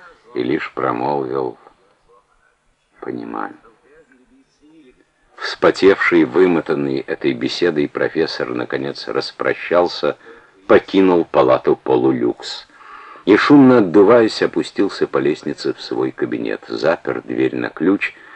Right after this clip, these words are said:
вынул из шкафа папку, в которой хранилась вся документация о больном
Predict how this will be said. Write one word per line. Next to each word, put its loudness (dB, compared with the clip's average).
вынул 8
из 4
шкафа 2
папку, 4
в -8
которой 2
хранилась -2
вся 0
документация -2
о -2
больном -4